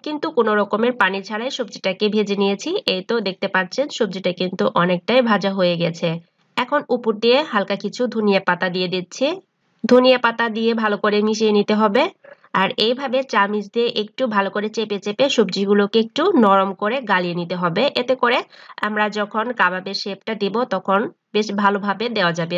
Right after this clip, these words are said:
তা না হলে আস্ত সবজি থাকলে কিন্তু তখন শেপ দিতে ভালো হবে না। সেজন্য চামচ দিয়ে এইভাবে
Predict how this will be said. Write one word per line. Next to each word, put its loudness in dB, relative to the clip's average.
তা 4
না -2
হলে -2
আস্ত -16
সবজি -8
থাকলে -2
কিন্তু 0
তখন 4
শেপ 2
দিতে 0
ভালো 2
হবে -4
না। -2
সেজন্য 4
চামচ 2
দিয়ে -2
এইভাবে -2